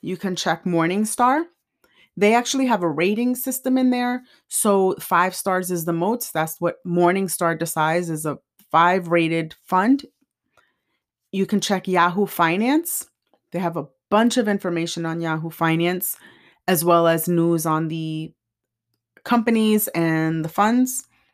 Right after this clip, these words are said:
You can check Zacks Finance. They also have an app, a lot of news there,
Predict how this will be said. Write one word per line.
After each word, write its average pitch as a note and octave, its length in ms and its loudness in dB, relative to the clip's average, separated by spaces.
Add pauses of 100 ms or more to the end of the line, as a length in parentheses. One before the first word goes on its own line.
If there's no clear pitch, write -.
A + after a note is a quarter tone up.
(380)
You G#3 100 2
can G#3 220 0
check F#3 520 -4
Zacks D#3+ 600 0 (120)
Finance. A#3+ 960 0
They F#3 120 0
also F3 260 0
have F3 180 -2
an D#3+ 180 -4
app, F#3+ 280 -2 (340)
a - 20 -10
lot E3+ 200 2
of E3+ 80 0
news E3+ 320 0
there, A3+ 400 2